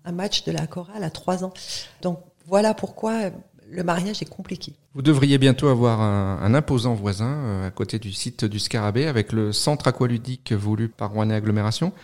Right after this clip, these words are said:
Speaker 2: Vous pensez que c'est une bonne chose pour rapprocher le, le Scarabée des Rouennais et constituer une sorte de pôle de loisirs, euh, événementiel ?
Speaker 1: Ah, moi, je trouve, d'abord, j'aime, j'aime bien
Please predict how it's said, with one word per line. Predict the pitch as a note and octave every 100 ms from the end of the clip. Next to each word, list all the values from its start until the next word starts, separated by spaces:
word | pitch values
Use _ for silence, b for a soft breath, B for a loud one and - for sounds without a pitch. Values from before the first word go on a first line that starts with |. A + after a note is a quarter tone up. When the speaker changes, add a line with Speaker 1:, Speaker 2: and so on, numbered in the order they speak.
| -
Speaker 2:
Vous | -
pensez | B2 -
que | -
c'est | C3 C#3
une | C3
bonne | C#3 C#3
chose | G3+ A3 D#3 C3
pour | B2 A#2
rapprocher | A2 A#2+ - C3+
le, | A#2 A2+ A2 G#2+ A2 -
le | G2+ G2
Scarabée | - A#2+ A2 A2+
des | A#2 A2+
Rouennais | A2 C3+ F3 F#3+ D#3+
et | A#2+ A2+ A2 G#2+
constituer | G#2+ - G#2+ A#2
une |
sorte | - A2
de | G2+
pôle | F#2+ G#2 G#2
de | F#2+ - -
loisirs, | G2+ G2+ F#2+ F#2+ G#2+ B2 B2+ A2
euh, | G2 G2
événementiel ? | G2+ G2+ G2+ - B2 D3+ - -
Speaker 1:
Ah, |
moi, | F3
je | E3
trouve, | - E3 D3 - -
d'abord, | D#3+ D#3+ D3+
j'aime, | C3+ C3 C3+
j'aime | - D3
bien | D3 E3